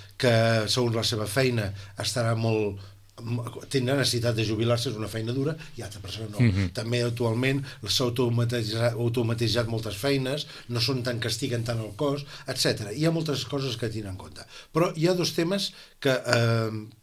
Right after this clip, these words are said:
Speaker 1: que bé, no comprenc com aquí està la jubilació. Primer, un tema. Si no has cotitzat els últims quinze anys, no cobres res.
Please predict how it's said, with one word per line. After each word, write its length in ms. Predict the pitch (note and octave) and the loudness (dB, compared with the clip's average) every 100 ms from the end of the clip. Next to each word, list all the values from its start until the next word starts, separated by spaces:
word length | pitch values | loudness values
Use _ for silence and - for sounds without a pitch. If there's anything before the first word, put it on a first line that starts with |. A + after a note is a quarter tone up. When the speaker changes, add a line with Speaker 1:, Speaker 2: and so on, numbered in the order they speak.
| _ - | _ -4
Speaker 1:
que 100 | A2+ | -2
bé, 220 | G2+ A#2+ D#3 | -2 -4 -2
no 180 | A#2 A#2 | 0 0
comprenc 320 | A#2+ A2+ G#2+ B2+ | 0 0 -2 -2
com 160 | C#3 | -4
aquí 260 | G#2 A2+ A#2+ | -4 -2 -4
està 240 | A#2+ G#2 | -4 -6
la 80 | A2 | -6
jubilació. 460 | G2 G2+ F#2 - G2 - - - | -6 -8 -8 -10 -14 -20 -20 -4
Primer, 380 | C#3 B2+ F#2+ - | 0 0 -2 -6
un 180 | E3 E3 | -4 -2
tema. 260 | A2+ - - - - - - _ - _ - | -4 -6 -12 -16 -20 -20 -20 _ -20 _ -4
Si 240 | - D#3 | 2 4
no 100 | D#3 | 6
has 60 | G3 | 4
cotitzat 380 | F#3+ D#3+ D#3 B2 | 4 4 4 4
els 160 | A#2 | 2
últims 300 | A2+ A2 A2+ | 0 -2 -2
quinze 240 | A#2 A2+ C#3+ | 0 0 0
anys, 280 | F#3+ G3+ - | -2 -4 -6
no 100 | B2+ | -6
cobres 300 | A#2 A2 G#2 | -2 -4 -4
res. 240 | E2 - | -8 -16